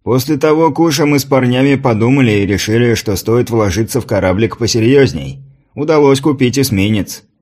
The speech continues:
"Вступили в какой-то отряд?" "А зачем нам идти под чье-то командование, если мы и сами справляемся?" "Как и ты, охаживаем багрийский фронтир. Иногда везет, и в руки попадается нечто стоящее.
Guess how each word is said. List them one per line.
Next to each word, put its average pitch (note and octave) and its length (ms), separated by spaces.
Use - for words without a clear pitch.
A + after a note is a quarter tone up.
"Вступили G#2 460
в G2+ 80
какой-то G#2+ 420
отряд?" A2 440
"А F#2 120
зачем E3 400
нам D3 220
идти C#3 240
под B2 220
чье-то C#3 380
командование, F#2+ 920
если B2 360
мы C#3+ 220
и - 20
сами G#2 320
справляемся?" D#2+ 880
"Как D3 240
и E3+ 60
ты, D#3 240
охаживаем C#3 640
багрийский A2+ 540
фронтир. G2 640
Иногда A#2+ 400
везет, E3 520
и G2 40
в G2 80
руки C3+ 240
попадается A2+ 680
нечто A2+ 360
стоящее. F#2+ 800